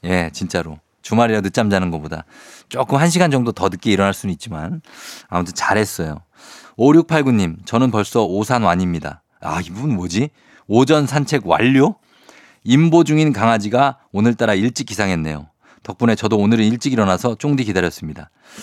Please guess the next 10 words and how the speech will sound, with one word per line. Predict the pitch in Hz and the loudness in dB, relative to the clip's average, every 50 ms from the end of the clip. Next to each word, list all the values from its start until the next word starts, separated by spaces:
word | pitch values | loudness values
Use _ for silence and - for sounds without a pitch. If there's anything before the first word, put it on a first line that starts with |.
| - - - - | -20 -20 -20 -6
자, | - 101 92 | -4 -4 0
전문 | - 113 113 131 135 139 | 2 2 2 4 2 2
용어 | 131 127 120 | 4 4 4
하나 | 120 117 110 | 2 2 2
나오는데요. | 95 85 87 92 95 90 78 80 78 82 85 82 78 73 - | 2 2 0 0 -2 -4 -4 -4 -4 -4 -4 -4 -6 -8 -12
자, | - 87 - - _ | -10 -10 -10 -10 _
임보 | - 139 135 143 156 170 165 190 185 | 0 2 4 6 6 6 6 4 4
뭡니까? | 143 104 85 82 78 71 - 78 73 71 - _ _ _ _ _ | 4 2 0 -2 -6 -8 -12 -16 -16 -16 -20 _ _ _ _ _
임보. | 98 98 92 90 87 85 69 65 76 _ _ _ _ - - - - - - - - _ _ 101 | -4 -2 -2 0 0 0 -2 -2 -8 _ _ _ _ -20 -20 -20 -20 -20 -20 -20 -20 _ _ -4
예? | 90 90 95 | -4 -4 -4